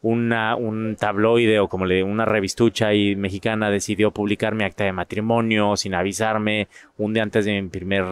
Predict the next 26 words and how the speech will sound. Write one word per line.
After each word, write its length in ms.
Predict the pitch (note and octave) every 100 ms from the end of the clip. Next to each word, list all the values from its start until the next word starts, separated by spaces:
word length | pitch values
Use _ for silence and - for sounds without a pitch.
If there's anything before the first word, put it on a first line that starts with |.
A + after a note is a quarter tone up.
| G2 -
aniversario 680 | - G2+ G2+ G2+ - G2+ G2
de 80 | G2
matrimonio. 800 | F#2 - G2 A2 A#2 A2 G#2+ G#2 _ _ _ _ _ _
Entonces, 560 | G#2 G2 G2+ G#2+ F#2 G2+ - - -
ellos 280 | A2+ A2 -
pensaban 400 | A#2+ G#2+ G#2 G#2+
que 80 |
me 100 | G2+
estaban 280 | F#2 G2 G2+
sacando 480 | G2+ - G2 G#2+ G#2+
del 140 | G2
closet 440 | - G#2 F#2+ A2 F#2 G2+
y 40 |
yo 60 | F#2+
dije, 220 | F2+ G2
"Espérenme, 580 | - F#2+ G#2+ A#2+ F#2 E2
yo 60 |
ya 100 | F2+
salí 200 | B2 A#2+
del 100 | A2+
closet 340 | - G#2 - G2+
hace 160 | -
mucho", 440 | G#2 B2 - E2 E2
¿no? 120 | F2
Pero, 220 | G2 F2+
pues, 300 | - E2+